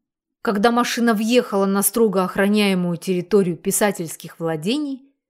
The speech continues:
он торопливо поприветствовал своего работодателя.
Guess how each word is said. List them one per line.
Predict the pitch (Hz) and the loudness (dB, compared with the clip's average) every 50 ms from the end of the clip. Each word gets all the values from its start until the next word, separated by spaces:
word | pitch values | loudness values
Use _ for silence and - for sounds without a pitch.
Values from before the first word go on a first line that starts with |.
| _ _ | _ _
он | - 226 285 339 349 - | 2 2 2 2 2 2
торопливо | 330 277 247 226 - - 202 180 185 202 214 254 | 4 4 4 4 2 0 -4 -2 -2 0 -2 -2
поприветствовал | 254 262 233 - - 202 180 156 180 170 - - - - 208 208 226 233 226 - - | -2 -2 -4 -2 -2 -4 -2 -2 -4 -4 -6 -10 -12 -10 -8 -6 -4 -6 -6 -8 -8
своего | - - - 196 165 185 180 170 160 170 180 | -6 -4 -4 -2 0 -2 -2 -2 -2 -2 -2
работодателя. | 190 185 180 190 - 208 185 175 175 156 156 156 - 160 160 160 170 | -2 -2 -2 -4 -4 -6 -6 -4 -6 -6 -6 -10 -12 -14 -14 -16 -16